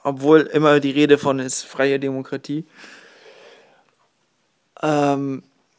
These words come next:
aber es gibt viele Gegenspeil-, Gegenbeispiele halt, die das, gegen das Schöngerede halt. Einmal insgesamt viele, die irgendwie Sch-, Drogen nehmen, auf die Straße gehen, statt irgendwie beruflich was zu machen, lieber irgendwie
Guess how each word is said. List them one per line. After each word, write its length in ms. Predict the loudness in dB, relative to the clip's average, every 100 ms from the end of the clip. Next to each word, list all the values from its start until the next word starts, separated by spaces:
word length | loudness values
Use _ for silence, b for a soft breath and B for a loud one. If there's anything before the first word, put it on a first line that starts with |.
| _ _ _ _ _ _ _ _ -20 -6
aber 260 | 2 4 6
es 320 | 2 -4 -8
gibt 160 | -10 -10
viele 360 | -10 0 2
Gegenspeil-, 600 | 4 4 2 -2 -2 -2 -6 -4
Gegenbeispiele 880 | -2 -2 -2 -2 -4 -8 -10 -8 -4
halt, 300 | -6 -8 -10
die 60 |
das, 300 | -8 -6 -8 -18
gegen 320 | -16 -8 -6 -4
das 100 | -6
Schöngerede 520 | -6 -6 -6 -4 -4
halt. 140 | -2
Einmal 500 | -2 0 0 0 -4
insgesamt 560 | -10 -12 -2 0 0 -6 _ _ _ _ _ _ -20 -4
viele, 240 | 4 4 4
die 120 | 2
irgendwie 360 | 0 0 0
Sch-, 160 | -2 -4 -4
Drogen 300 | 2 4 4
nehmen, 160 | -2
auf 80 | -4
die 100 | -8
Straße 420 | -8 -2 -2 -2
gehen, 280 | -8 -8 -8 B B B B B
statt 340 | -10 -6 -6
irgendwie 280 | -4 -6 -6
beruflich 520 | -4 -6 -4 -6 -2
was 180 | -4 -4
zu 80 | -4
machen, 300 | -4 -4 -8
lieber 220 | -2 -2
irgendwie 580 | -4 -10 -12 -12 -12